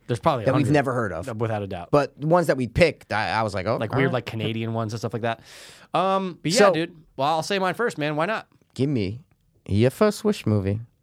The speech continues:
Speaker 2: What
Speaker 1: Okay.
Speaker 2: are these, though? Wh-, wh-, what,
Speaker 1: Oh, what are
Speaker 2: what
Speaker 1: wish
Speaker 2: does it mean?
Speaker 1: movies?
Speaker 2: What does
Speaker 1: Yeah,
Speaker 2: it
Speaker 1: good
Speaker 2: mean?
Speaker 1: point. So, I mean, I think we have to kinda just be clear here, guys, that a wish movie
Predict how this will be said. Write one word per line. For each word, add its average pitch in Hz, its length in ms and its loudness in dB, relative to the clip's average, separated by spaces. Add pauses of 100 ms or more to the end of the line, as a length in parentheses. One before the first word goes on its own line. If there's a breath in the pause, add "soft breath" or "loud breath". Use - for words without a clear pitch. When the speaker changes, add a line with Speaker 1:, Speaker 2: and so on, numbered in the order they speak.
(180)
Speaker 2:
What 180 200 8
Speaker 1:
Okay. 202 60 10
Speaker 2:
are 180 100 4
these, 127 180 -6
though? 90 200 -6
Wh-, - 20 -10
wh-, 127 480 -4
what, 175 120 2
Speaker 1:
Oh, 165 100 2
what 160 200 2
are 190 100 2
Speaker 2:
what 156 80 2
Speaker 1:
wish 170 100 0
Speaker 2:
does 190 80 2
it 165 40 2
mean? 156 180 2
Speaker 1:
movies? 107 160 -2
Speaker 2:
What 151 60 0
does 139 100 2
Speaker 1:
Yeah, 170 60 2
Speaker 2:
it 160 60 0
Speaker 1:
good 143 60 6
Speaker 2:
mean? 107 100 0
Speaker 1:
point. 113 240 -4
So, 160 500 0
I 151 80 -2
mean, 165 220 -2
I 139 100 -2
think 240 260 -8
we 233 120 -2
have 185 180 -2
to 165 80 -10
kinda 139 440 -4
just 117 360 -8
be 120 140 -6
clear 170 460 -4
here, 107 180 -4
guys, 101 360 -4
that 110 160 -4
a 110 60 -4
wish 160 300 -4
movie 120 380 -4